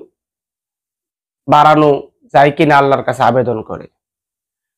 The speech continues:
তখন রাসূল সাল্লাল্লাহু আলাইহি সাল্লাম বললেন, "যদি আল্লাহ চান, তাহলে আমার উম্মতের জন্য আরো অর্ধেক দিন বাড়িয়ে দিতে পারেন।"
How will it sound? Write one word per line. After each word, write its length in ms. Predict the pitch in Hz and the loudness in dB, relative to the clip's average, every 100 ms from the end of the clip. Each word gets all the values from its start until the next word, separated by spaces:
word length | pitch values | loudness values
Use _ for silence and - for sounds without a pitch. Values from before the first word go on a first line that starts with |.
| _ 196 | _ -2
তখন 200 | 190 196 | 0 2
রাসূল 280 | 160 - 185 | 2 0 0
সাল্লাল্লাহু 360 | 202 190 180 | 2 2 0
আলাইহি 20 | |
সাল্লাম 220 | 180 175 147 | 0 0 2
বললেন, 320 | 147 160 170 175 _ _ _ _ _ 151 | 2 2 0 -6 _ _ _ _ _ -2
"যদি 220 | 147 175 | 2 2
আল্লাহ 320 | 156 151 147 - | 2 2 2 2
চান, 320 | 131 127 160 180 - _ _ _ _ - | 0 0 0 -4 -14 _ _ _ _ -4
তাহলে 360 | 147 156 147 131 - _ | 0 2 2 0 -4 _
আমার 240 | 139 165 156 | 0 2 4
উম্মতের 500 | 175 170 156 165 120 | 2 2 2 0 0
জন্য 280 | 135 131 127 - _ _ _ _ _ - | -2 -2 -6 -8 _ _ _ _ _ 0
আরো 160 | 156 147 | 4 4
অর্ধেক 400 | 151 143 185 151 | 4 2 0 2
দিন 180 | 156 143 123 _ _ _ | 0 0 -4 _ _ _
বাড়িয়ে 320 | 135 139 151 143 | -2 0 2 2
দিতে 260 | 127 - | -2 -4
পারেন।" 280 | 101 - | -8 -8